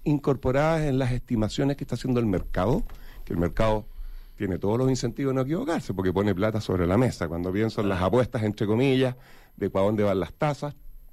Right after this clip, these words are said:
y tampoco tengo tan claro que sean consistentes con lo que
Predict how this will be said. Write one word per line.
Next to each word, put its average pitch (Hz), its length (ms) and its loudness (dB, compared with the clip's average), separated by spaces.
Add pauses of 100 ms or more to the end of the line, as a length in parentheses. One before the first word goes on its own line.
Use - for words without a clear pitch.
(160)
y 135 80 -8
tampoco 196 420 -2
tengo 196 240 -2
tan 170 160 0
claro 160 400 2 (400)
que - 120 -2
sean 151 540 2 (1000)
consistentes 143 840 -2 (100)
con 139 400 0 (300)
lo 131 180 -2
que 131 280 -4